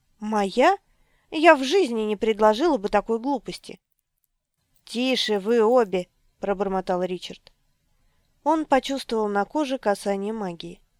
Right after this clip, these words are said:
Они прошли полпути по валу к анклаву первого волшебника, прежде чем магия дала о себе знать.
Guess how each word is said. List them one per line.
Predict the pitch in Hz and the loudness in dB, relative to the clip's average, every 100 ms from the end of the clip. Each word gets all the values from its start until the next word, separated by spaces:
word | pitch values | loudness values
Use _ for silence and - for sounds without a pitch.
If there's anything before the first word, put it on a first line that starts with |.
| _ _ _ _ - | _ _ _ _ -2
Они | 220 226 220 | 0 0 0
прошли | 220 220 - 226 | 2 0 0 -4
полпути | - 220 196 220 - 214 | -2 -2 -2 -6 -6 -4
по | 202 202 | 2 2
валу | 247 247 208 | 4 0 0
к | 208 | -2
анклаву | 208 214 214 208 | -2 -2 0 0
первого | 196 214 208 208 208 | -2 -2 -2 -2 -2
волшебника, | 220 233 226 180 175 - 175 | -2 -2 -8 -8 -12 -12 -8
прежде | - 220 185 202 | -2 -2 -2 -8
чем | - 196 | -6 -6
магия | 202 254 196 185 180 - _ - | -2 -2 -2 -4 -4 -12 _ -4
дала | 233 240 226 | 4 6 6
о | 214 | 2
себе | - 202 226 | -2 -4 -4
знать. | 202 175 180 - | -6 -12 -14 -20